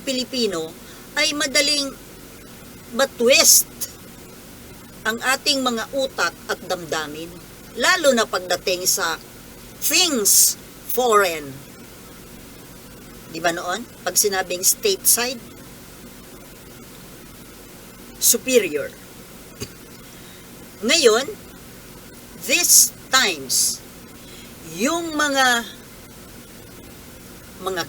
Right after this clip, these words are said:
K-pop, mga Korean novela, mga telenovelas ng, ah, other, other nations, na masyado pong malaki ang nagiging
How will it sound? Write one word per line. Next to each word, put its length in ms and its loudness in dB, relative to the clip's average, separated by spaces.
K-pop, 760 6
mga 340 0
Korean 480 0
novela, 800 4
mga 220 2
telenovelas 880 2
ng, 320 0
ah, 560 0
other, 560 8
other 240 2
nations, 880 -2
na 240 4
masyado 640 2
pong 240 -6
malaki 320 2
ang 160 -2
nagiging 400 -2